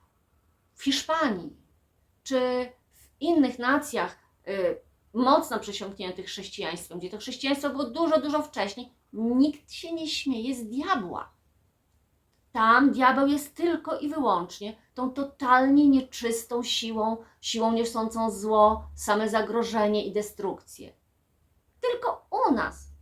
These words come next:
są baśnie, które prześmiewają się. I właśnie dlatego uważam, że samo wymyślenie tego, że to jest próba oswojenia zła poprzez humor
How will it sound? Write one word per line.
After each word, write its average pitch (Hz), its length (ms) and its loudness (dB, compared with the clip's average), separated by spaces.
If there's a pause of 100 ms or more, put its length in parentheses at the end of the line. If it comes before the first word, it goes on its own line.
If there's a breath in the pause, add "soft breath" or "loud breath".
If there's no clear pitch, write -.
są 262 320 -2
baśnie, 175 580 -2 (1200 loud breath)
które 381 480 2 (680)
prześmiewają 240 880 0
się. 110 220 -18 (920)
I 247 120 -2
właśnie 269 500 0
dlatego 269 440 -2
uważam, 202 580 -4 (840)
że 190 400 4 (320)
samo 285 460 6
wymyślenie 208 800 -4 (380)
tego, 214 300 -2
że 190 320 -4 (540)
to 220 60 -4
jest 202 280 -4 (220)
próba 214 760 -2
oswojenia 220 920 0
zła 208 280 -2
poprzez 175 380 -12
humor 165 460 -6